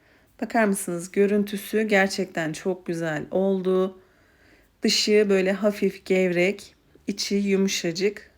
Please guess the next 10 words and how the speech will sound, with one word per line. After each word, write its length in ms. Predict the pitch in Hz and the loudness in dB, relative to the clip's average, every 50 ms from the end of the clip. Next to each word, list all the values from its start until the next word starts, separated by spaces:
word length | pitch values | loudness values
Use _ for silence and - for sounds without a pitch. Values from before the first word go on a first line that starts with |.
| - | -10
kat 300 | - - 208 196 202 - | -4 -2 -2 -2 -2 -4
kat, 400 | - - 180 196 240 - - - - _ - | -4 -2 -2 -2 -2 -4 -10 -16 -18 _ -12
şahane 540 | - - - 208 202 208 190 185 180 165 165 | -8 -4 -4 -2 0 2 2 2 0 0 -2
bir 220 | 165 - - - | -4 -4 -2 -4
açma. 500 | 170 175 - - - 180 165 175 202 - - _ _ _ _ _ _ _ _ _ _ _ _ _ _ _ _ _ _ _ _ _ _ _ _ _ _ _ _ _ _ _ _ _ _ _ _ _ _ _ _ _ _ _ - | -4 -4 -4 -6 -6 -4 -4 -4 -6 -8 -12 _ _ _ _ _ _ _ _ _ _ _ _ _ _ _ _ _ _ _ _ _ _ _ _ _ _ _ _ _ _ _ _ _ _ _ _ _ _ _ _ _ _ _ -8
Bizim 300 | 220 190 202 202 208 208 | -4 -2 0 2 2 2
evin 340 | 190 180 185 175 202 220 226 - | 4 2 2 2 2 0 0 2
en 180 | 202 202 202 196 | 2 4 4 4
gözde 360 | 190 185 185 170 160 156 160 | 4 4 2 2 0 -2 -2
tariflerinden. 1080 | - - 196 185 185 175 180 - - 175 175 165 170 165 165 160 165 180 202 247 - | -2 -4 -2 0 0 -2 -2 -4 -4 -4 -4 -2 -2 -4 -4 -2 -2 -2 -2 -4 -8